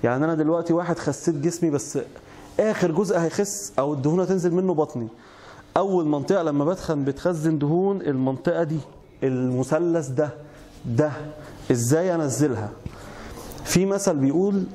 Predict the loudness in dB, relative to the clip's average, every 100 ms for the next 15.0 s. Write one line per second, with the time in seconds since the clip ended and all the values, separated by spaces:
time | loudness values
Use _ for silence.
0 | -4 0 2 0 0 0 2 0 0 0
1 | 0 0 2 2 0 -2 -4 -14 -20 -20
2 | -2 -2 0 -2 0 2 0 -4 -10 -20
3 | -14 0 0 2 0 0 -2 -10 -18 -18
4 | -14 0 2 2 0 0 2 4 4 2
5 | 0 -4 -12 -16 -20 -14 -2 0 2 2
6 | 2 0 0 2 2 -2 0 0 2 2
7 | 2 2 2 0 0 -2 0 0 0 -2
8 | -8 -18 -20 -4 0 2 2 2 0 2
9 | 2 2 -2 0 0 0 0 -2 0 0
10 | 0 -2 -4 -14 -20 -20 -10 0 0 2
11 | 0 0 -2 0 0 0 -2 -2 0 0
12 | 0 0 0 0 0 -4 -6 -20 -20 -10
13 | -2 0 0 0 -2 -2 -2 -2 -6 -6
14 | -2 0 0 0 0 0 0 0 0 -2